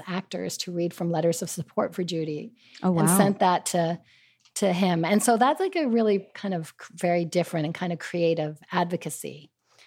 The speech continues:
Speaker 1: And, um, and it was great. And I know that the governor listened to it. And it was a very, the actors I had were Kevin Kline and Glenn Close and Steve Buscemi. So, you know, it was, I w-, I guess I was thinking in a w-, really, really different way.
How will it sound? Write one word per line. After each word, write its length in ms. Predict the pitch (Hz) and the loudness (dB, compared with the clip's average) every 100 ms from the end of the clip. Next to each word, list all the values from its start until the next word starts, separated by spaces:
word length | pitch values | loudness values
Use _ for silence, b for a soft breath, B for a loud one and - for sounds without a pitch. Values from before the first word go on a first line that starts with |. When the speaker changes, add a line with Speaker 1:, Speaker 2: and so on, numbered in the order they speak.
| b b b | b b b
Speaker 1:
And, 300 | 185 170 170 | -2 0 2
um, 460 | 175 175 165 165 175 - | 0 0 0 -2 -4 2
and 100 | 233 | 2
it 60 | |
was 100 | 226 | 2
great. 240 | 226 302 - | 2 2 4
And 140 | 190 | 2
I 60 | 185 | 4
know 180 | 190 196 | 4 4
that 140 | 202 | 2
the 60 | 180 | 0
governor 340 | 175 165 165 | -2 -2 -4
listened 320 | 160 165 185 170 | -4 -4 -4 -2
to 160 | 170 | -4
it. 140 | 160 160 | -2 -6
And 120 | 160 | -6
it 80 | 170 | -8
was 140 | 160 | -8
a 60 | 165 | -4
very, 500 | 165 165 165 160 _ _ - | -2 -2 -2 -6 _ _ -4
the 260 | 180 165 - | -2 0 -2
actors 340 | 196 214 247 214 | -2 2 2 2
I 140 | 170 | 0
had 400 | 170 - 175 170 | -2 -6 -6 -4
were 220 | 170 160 | -4 -6
Kevin 400 | - 175 175 175 | -6 -4 0 0
Kline 600 | 170 - 170 160 170 170 | 0 -4 -4 -4 -4 -4
and 240 | 175 170 165 | -4 -4 -2
Glenn 280 | 170 165 | 2 4
Close 480 | 175 - 160 165 - | 4 2 0 0 0
and 100 | 160 | -2
Steve 240 | - 170 151 | -2 -4 -2
Buscemi. 560 | 165 - 160 143 131 | -4 0 2 2 -2
So, 340 | - 160 151 180 B B B B B | -2 -2 -2 -6 B B B B B
you 160 | 247 | 2
know, 320 | 277 190 190 - | 4 4 0 -2
it 160 | 220 | 0
was, 400 | 202 220 202 - - _ _ _ _ _ - - _ - | 4 4 2 -2 -8 _ _ _ _ _ -20 -20 _ -2
I 60 | 285 | 2
w-, 200 | 269 277 | 2 2
I 120 | 254 | 2
guess 160 | 320 | 4
I 60 | 359 | 2
was 140 | 285 | 2
thinking 600 | - - 247 247 208 175 | -2 4 4 6 2 2
in 160 | 180 196 | 2 2
a 60 | 185 | 2
w-, 420 | 175 170 180 - | 0 2 2 2
really, 640 | 175 175 208 220 214 208 | 0 2 4 6 6 2
really 400 | 175 175 180 175 | 0 0 2 2
different 440 | 151 160 - 165 165 | -2 -6 -6 -8 -6
way. 460 | 175 - - 190 | -6 -6 -10 -20